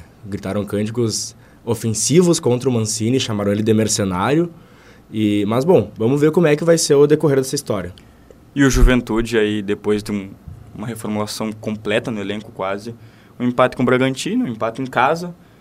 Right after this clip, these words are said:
Speaker 2: mas mesmo assim um resultado bom, né?
Speaker 1: Duelo de verdões, né?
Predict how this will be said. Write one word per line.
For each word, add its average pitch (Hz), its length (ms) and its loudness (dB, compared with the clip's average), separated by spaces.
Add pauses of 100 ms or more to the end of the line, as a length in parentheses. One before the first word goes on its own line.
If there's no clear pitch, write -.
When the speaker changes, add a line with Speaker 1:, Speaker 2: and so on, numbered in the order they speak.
(220)
Speaker 2:
mas 143 180 0
mesmo 160 160 -2
assim 160 180 -2
um 160 40 0
resultado 156 380 -2
bom, 117 220 -2
né? 110 140 -6 (360)
Speaker 1:
Duelo 117 300 2
de 143 100 2
verdões, 151 460 4
né? 92 140 -6